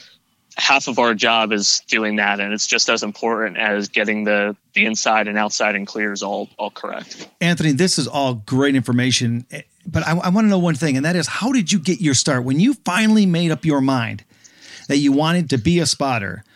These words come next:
Speaker 2: what were the steps? It's not like they have schools for 'em. It's not like you can go to college to be a spotter. How did, how did you do it?
Speaker 1: Yeah, so that's actually, that, that was, that was actually one of the parts of this I was excited to be able to tell,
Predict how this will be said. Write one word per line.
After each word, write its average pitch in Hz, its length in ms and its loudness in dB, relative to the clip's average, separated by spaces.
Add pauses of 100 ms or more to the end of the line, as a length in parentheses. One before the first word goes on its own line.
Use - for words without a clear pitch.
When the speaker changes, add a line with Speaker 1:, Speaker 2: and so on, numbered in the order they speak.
(320)
Speaker 2:
what 202 140 -2
were 254 100 2
the 226 80 4
steps? 214 420 0
It's 123 120 -2
not 208 160 2
like 202 100 2
they 160 120 2
have 139 140 2
schools 196 480 2
for 107 280 -2
'em. 104 100 -4
It's 123 100 0
not 190 140 2
like 180 140 2
you 170 80 0
can 156 80 4
go 143 80 4
to 117 80 -2
college 131 580 -2
to 120 80 -6
be 123 240 2
a 120 80 -6
spotter. 120 600 -2 (320)
How 156 100 0
did, 180 180 2
how 135 140 -2
did 202 160 4
you 175 60 2
do 220 180 2
it? - 120 -6 (440)
Speaker 1:
Yeah, 123 360 2
so 120 200 4
that's 139 320 2
actually, 143 380 2
that, 123 260 0
that 135 140 4
was, 160 240 2
that 131 100 0
was 120 140 2
actually 147 260 2
one 113 160 2
of 110 80 0
the 104 320 4
parts 117 320 0
of 104 80 -4
this 107 220 2
I 107 80 2
was 101 180 -2
excited 107 460 0
to 101 100 -4
be 95 160 -4
able 98 160 -4
to 95 60 -6
tell, 101 380 -2